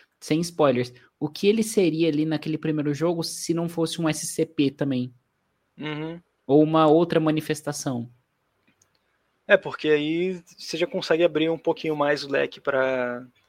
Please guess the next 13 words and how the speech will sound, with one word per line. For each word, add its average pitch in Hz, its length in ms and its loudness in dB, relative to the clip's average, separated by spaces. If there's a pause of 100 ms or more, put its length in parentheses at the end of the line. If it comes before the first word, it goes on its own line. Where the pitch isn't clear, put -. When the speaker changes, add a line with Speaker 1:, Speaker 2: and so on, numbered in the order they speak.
(320)
Speaker 2:
pra 139 200 4
adicionar 135 400 0
outros 135 240 -4
cenários. 135 580 0
Ass-, - 180 -8
assim, 190 320 0
eu 170 140 6
não 202 180 2
acredito 180 540 4
que - 140 -10
vai, 160 520 4
que 151 140 -4
vão 156 440 0